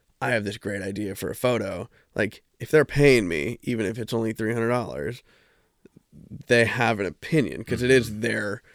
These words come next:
Speaker 1: like, what they want.
Speaker 2: Yeah.
Speaker 1: And that, and that goes into all sorts of things with, with, I mean,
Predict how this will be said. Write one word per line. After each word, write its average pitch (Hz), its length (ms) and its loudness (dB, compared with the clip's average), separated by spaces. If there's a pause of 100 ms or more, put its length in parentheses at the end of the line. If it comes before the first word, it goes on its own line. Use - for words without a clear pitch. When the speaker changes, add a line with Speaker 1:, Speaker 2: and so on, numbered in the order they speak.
(360)
Speaker 1:
like, 107 160 0
what 120 200 0
they 139 160 8
want. 64 420 -4
Speaker 2:
Yeah. 80 380 -2
Speaker 1:
And 156 140 8
that, 175 120 6
and 185 80 6
that 185 180 8
goes 131 220 8
into 113 580 0 (1000)
all 139 160 2
sorts - 400 -4
of - 320 -10 (1200)
things - 560 -8
with, 92 260 -4
with, 95 320 -4 (320)
I - 60 -4
mean, 110 180 4